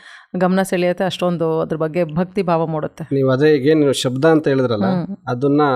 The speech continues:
Speaker 2: ಎಕಾಲಜಿಕಲ್ ಅಕಾಸ್ಟಿಕ್ಸ್ ಅಂತೀವಿ.
Speaker 1: ಹ್ಮ್.
Speaker 2: ನಾವು ಒಂದು, ಆ, ಅರಣ್ಯಗಳಲ್ಲಿ ಹೋದಾಗ,
Speaker 1: ಹ್ಮ್.
Speaker 2: ನದಿ ಸಮೀಪ ಹೋದಾಗ
Speaker 1: ಹ್ಮ್.
Speaker 2: ಅಲ್ಲಿ ಒಂದು ಕಪ್ಪೆ ಇರ್ಬೋದು, ಒಂದು ಸಿಕಾಡ ಇರ್ಬೋದು, ಅಥವಾ ಬೇರೆ ಒಂದು ಕೀಟಗಳಿರ್ಬೋದು, ಪಕ್ಷಿಗಳಿರ್ಬೋದು, ಅವೆಲ್ಲ ಕೂಗೋದ್ರ ದನಿನಲ್ಲಿ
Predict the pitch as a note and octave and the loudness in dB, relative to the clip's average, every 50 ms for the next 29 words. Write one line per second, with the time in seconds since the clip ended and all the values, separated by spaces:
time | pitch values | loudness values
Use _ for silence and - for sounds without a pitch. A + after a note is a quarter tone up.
0 | B2+ C#3+ D3+ B2 B2 B2 - D3+ D#3 D#3+ D#3+ D3+ E3 - - D3+ C#3+ C3+ A#2+ - | 0 0 0 0 0 0 0 2 4 4 4 2 2 0 2 2 2 0 0 0
1 | D3 C#3 - - - C3 - - C#3 B2 A#2 - A2 G#2+ G2+ - _ F#3 F3+ F3 | -2 -2 0 -2 -4 -6 -4 -4 -4 -4 -2 -4 -6 -6 -8 -10 _ -6 -6 -4
2 | E3 D#3+ - - _ _ _ _ _ _ _ _ _ _ B2+ B2+ C3 C3+ C#3 C#3 | -6 -8 -10 -12 _ _ _ _ _ _ _ _ _ _ -2 0 0 2 2 2
3 | C#3 C3+ C3 B2+ C3+ C3+ C3 B2+ B2 B2 A2 - - _ _ _ - C3 B2 B2 | 2 2 2 2 2 2 2 2 0 0 -2 -8 -14 _ _ _ -8 -6 -4 -2
4 | B2 A#2+ A#2+ A#2 A#2 A#2 A#2 A2+ A2+ A2+ - _ _ - B2 B2+ C#3 C#3+ C#3+ C#3+ | -2 -2 -2 -2 -2 -2 -4 -4 -6 -10 -16 _ _ -8 -4 -2 0 2 2 2
5 | C#3+ C#3 C#3 C3+ C3+ B2+ B2+ C3 B2 B2 A#2+ A2+ A#2 A#2 A#2 - - _ _ - | 2 2 2 2 2 2 2 2 2 0 0 -2 -4 -4 -6 -8 -12 _ _ -4
6 | - C3 B2+ B2+ C#3+ D3 C#3 - C3+ C3+ C#3 C#3 C3+ - B2 B2 A#2+ A2 A2+ G#2+ | 0 0 0 2 0 0 0 0 0 0 0 0 0 0 0 0 0 -2 -4 -6
7 | A2+ A2+ A2 A2 - _ F#3 F3+ E3 D#3+ D3+ - D#3+ - - B2 C3 C3+ C#3 C#3+ | -6 -8 -8 -10 -12 _ -8 -8 -6 -8 -8 -12 -14 -8 -4 -2 0 2 2 2
8 | C3+ C3+ C3+ C3+ B2+ C3+ B2+ B2 - - C3 A#2+ - - D3 C#3+ C3+ B2+ A#2+ A2 | 2 2 2 2 2 2 0 0 -2 -4 -6 -6 -2 -2 0 0 2 2 0 0
9 | A2+ A2+ G#2+ A2 A2 A2 - - _ _ _ _ _ _ _ _ _ - A#2 A#2+ | -2 -2 -2 -4 -6 -6 -8 -14 _ _ _ _ _ _ _ _ _ -4 -2 -2
10 | A#2+ A2+ A#2+ B2 - - C3+ - - C#3+ C#3 C3 C3+ B2+ A#2+ A2+ G#2+ A#2 A2 A2 | 0 0 0 -2 -2 -2 -4 -2 0 0 2 2 2 2 2 0 -2 -2 -2 -2
11 | A2 A2 A2 A#2 - A#2+ - - B2+ A#2 B2 C3 C3 C3+ C3+ C3 C3 B2+ A#2+ B2+ | -4 -4 -6 -8 -10 -8 -4 -2 -2 0 0 2 2 2 2 2 2 2 0 0
12 | A#2+ - - - D3 C#3 - C#3+ C3 B2 A#2 A2 G#2 A2+ A2+ G#2+ A2+ A2+ - - | -2 -2 -2 -2 -2 0 0 0 2 2 0 0 -2 -4 -4 -2 -4 -4 -4 -4
13 | D3 C#3 - - E3+ C#3+ C#3 B2+ A#2+ A2 G#2+ A2 A2 G#2 A#2 A#2 - C3 B2+ C#3 | -6 -4 -2 -2 0 0 2 0 0 0 -2 -4 -4 -4 -6 -6 -6 -4 -2 0
14 | C#3+ D#3 E3+ F3 E3+ - - E3 D#3+ E3 E3+ D#3 D#3+ D#3 C3 A#2 C#3+ C#3+ E3 E3 | 2 2 2 2 0 2 0 2 4 4 2 2 2 0 0 2 2 4 6 6
15 | E3 E3 D3 A#2 A2+ B2 - - - _ | 6 6 4 2 0 -2 -4 -6 -10 _